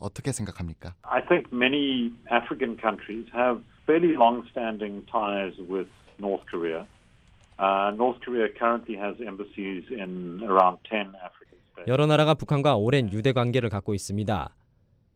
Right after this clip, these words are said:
Speaker 3: 북한은 현재 아프리카 열 개 나라의 대사관을 뒀는데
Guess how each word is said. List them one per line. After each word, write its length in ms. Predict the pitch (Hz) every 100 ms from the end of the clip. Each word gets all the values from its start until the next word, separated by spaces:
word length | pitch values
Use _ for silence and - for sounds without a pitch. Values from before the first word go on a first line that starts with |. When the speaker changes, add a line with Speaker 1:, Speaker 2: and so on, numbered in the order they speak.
| _ _
Speaker 3:
북한은 440 | 117 147 165 160
현재 240 | 151 147 151
아프리카 540 | 113 - 131 160 131
열 160 | 107 131
개 140 | 143
나라의 380 | 131 127 127 135
대사관을 500 | 110 110 127 117 120
뒀는데 600 | 113 113 120 110 82 71